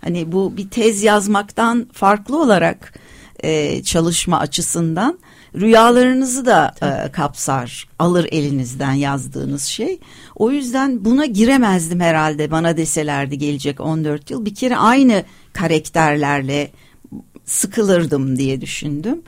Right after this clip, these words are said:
Speaker 1: Ama, e, tabii, e, Türkiye de değişti, dünya da değişti. O zaman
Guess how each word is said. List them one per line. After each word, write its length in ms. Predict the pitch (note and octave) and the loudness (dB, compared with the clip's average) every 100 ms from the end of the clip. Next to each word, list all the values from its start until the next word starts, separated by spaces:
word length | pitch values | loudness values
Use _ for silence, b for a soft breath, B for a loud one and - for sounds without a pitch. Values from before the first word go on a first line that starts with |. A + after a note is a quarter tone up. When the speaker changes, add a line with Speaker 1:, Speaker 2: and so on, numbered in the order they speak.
| B B B B - | B B B B -4
Speaker 1:
Ama, 440 | G#3 A#3+ C#4+ C#4+ - | 0 2 2 0 0
e, 340 | A3 A3 A3 | 0 0 -2
tabii, 440 | - A3 B3 A#3+ - | -4 -2 -2 -2 -4
e, 340 | F#3+ F#3+ F#3 F#3+ | -4 -4 -4 -6
Türkiye 440 | - A3 G#3 A3+ A3+ | -6 -6 -4 -2 0
de 140 | G3+ | 0
değişti, 480 | F3 E3+ F3+ - F3 | 0 -4 -6 -8 -4
dünya 380 | F#3 F#3+ G3 G3 | 0 2 2 2
da 160 | F3 | 0
değişti. 600 | D3+ C#3+ C#3+ - - E3 | 0 0 0 -4 -4 -4
O 100 | F#3 | -2
zaman 500 | F#3+ G#3+ G#3 G#3 G3+ | -2 0 4 2 2